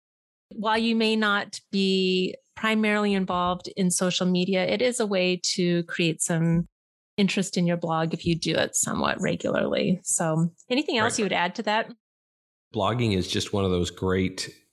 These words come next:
Speaker 2: ways to build your platform, and it's not for everyone. So let's
Speaker 1: Right.
Speaker 2: go to our next one.
Speaker 1: Our next one is podcasting, Dave, which you know a lot about because you have started several podcasts.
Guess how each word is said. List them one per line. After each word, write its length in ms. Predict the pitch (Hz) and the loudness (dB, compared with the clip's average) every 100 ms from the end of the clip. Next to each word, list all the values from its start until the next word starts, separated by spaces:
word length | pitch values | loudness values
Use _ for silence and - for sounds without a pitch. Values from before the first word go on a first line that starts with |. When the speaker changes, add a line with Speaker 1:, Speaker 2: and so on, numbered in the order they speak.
| _ | _
Speaker 2:
ways 420 | 92 95 92 95 | -2 0 2 0
to 100 | - | -2
build 320 | 90 101 101 101 | -2 0 0 -2
your 100 | 104 | -4
platform, 640 | - 127 127 85 85 - | -2 -4 -2 -2 -2 -2
and 500 | 101 98 107 139 156 - _ _ _ _ | -2 0 2 0 -2 -6 _ _ _ _
it's 220 | - 123 - | -4 -2 0
not 240 | 110 104 | 0 -2
for 180 | 113 101 | -2 0
everyone. 520 | 101 90 78 65 78 - | 0 -2 -2 -2 -4 -8
So 160 | - | -2
let's 160 | 90 82 | 0 0
Speaker 1:
Right. 60 | - | 0
Speaker 2:
go 80 | |
to 120 | 117 107 | 0 0
our 140 | 95 | 0
next 340 | 92 101 101 | 0 -2 -4
one. 240 | - 65 - - _ _ _ _ _ _ _ _ - | -2 -2 -4 -8 _ _ _ _ _ _ _ _ -4
Speaker 1:
Our 60 | |
next 340 | 254 359 381 - | 0 0 -2 -4
one 160 | 269 | 0
is 100 | 226 | 0
podcasting, 720 | 214 - 208 208 190 190 - 185 | -2 -4 -4 -2 -2 0 0 0
Dave, 200 | 190 190 | 0 0
which 200 | 196 - | -2 -2
you 400 | 247 294 311 294 | 0 2 0 0
know 260 | 226 202 196 | 0 0 0
a 100 | 180 | 0
lot 200 | 170 175 | 0 -2
about 320 | 175 - - | -2 -2 -4
because 340 | 175 196 180 | -2 -2 0
you 160 | 196 202 | 0 0
have 180 | 196 185 | 0 -4
started 460 | - 175 175 185 - | -2 0 0 -2 -6
several 360 | - 196 196 | -4 -2 -2
podcasts. 760 | 175 170 160 170 165 - - - | -4 -4 -4 -4 -2 0 0 -4